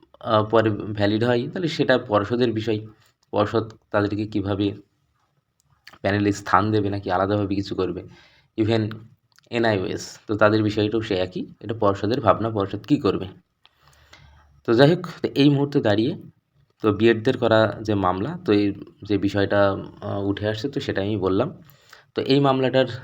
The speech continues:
যে শুনানি, তো সেটা কিন্তু আগামী, আহ, ছয় তারিখ হওয়ার সম্ভাবনা রয়েছে। তো সেদিন যদি নাও হয়, তাহলে কিন্তু বিষয়টা, আহ, জানানো হবে। তো আমরা পাঁচ তারিখের অবশ্যই কজ লিস্টে সেটা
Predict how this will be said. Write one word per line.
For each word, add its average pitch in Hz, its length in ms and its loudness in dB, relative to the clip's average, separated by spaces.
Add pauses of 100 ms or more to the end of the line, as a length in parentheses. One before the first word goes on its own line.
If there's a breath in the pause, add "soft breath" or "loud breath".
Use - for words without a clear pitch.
(140)
যে 113 180 2
শুনানি, 104 400 -2
তো - 140 -6
সেটা 110 220 -2
কিন্তু 113 260 -2
আগামী, 101 560 -2 (680 soft breath)
আহ, 107 120 -6
ছয় 98 300 2
তারিখ 104 340 -4 (460)
হওয়ার 101 220 4
সম্ভাবনা 107 560 0
রয়েছে। 123 340 0 (1000 soft breath)
তো 101 200 -2 (120)
সেদিন 117 360 0
যদি 120 160 2
নাও 98 240 4
হয়, 156 160 -4
তাহলে 117 280 -2
কিন্তু 113 240 0
বিষয়টা, 101 420 -2 (380 loud breath)
আহ, 101 340 -10
জানানো 104 340 6
হবে। 95 160 -6 (840)
তো 104 80 -2
আমরা 101 200 2
পাঁচ 98 340 0
তারিখের 98 300 0
অবশ্যই 95 320 -2
কজ 95 260 -2
লিস্টে - 260 -8
সেটা - 220 -4